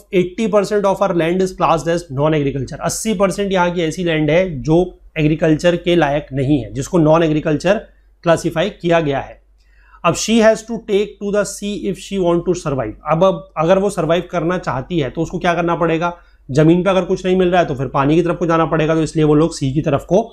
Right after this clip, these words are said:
गए। This has compelled the people to develop the seas and fishing has for centuries been the traditional occupation of many coastal Japanese। तो इसीलिए वो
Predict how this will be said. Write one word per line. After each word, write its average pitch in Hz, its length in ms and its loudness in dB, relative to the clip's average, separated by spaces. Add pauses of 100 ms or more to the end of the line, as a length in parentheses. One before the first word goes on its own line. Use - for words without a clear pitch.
(260)
गए। 120 200 0 (600)
This 185 200 2
has 220 180 2
compelled 202 420 0
the 202 100 2
people 175 420 -4
to 196 120 0
develop 156 320 0
the 175 100 0
seas 175 480 -2
and 165 220 0
fishing 190 380 -2 (640)
has 185 380 -2
for 185 280 -4
centuries 180 580 -4
been 165 200 -2
the 180 140 -2
traditional 156 540 -2
occupation 156 520 -4
of 160 100 -6
many 151 260 2
coastal 170 440 -2 (460)
Japanese। 135 360 -2
तो 202 60 0
इसीलिए 196 300 2
वो 208 160 2